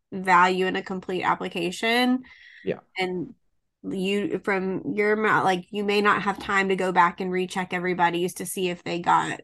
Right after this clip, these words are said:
Speaker 1: exactly what they needed or that letter from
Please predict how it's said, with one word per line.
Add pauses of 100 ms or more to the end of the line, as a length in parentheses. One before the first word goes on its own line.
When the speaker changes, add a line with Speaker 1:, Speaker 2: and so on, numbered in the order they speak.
(760)
Speaker 1:
exactly
what
they
needed
or
that
letter
from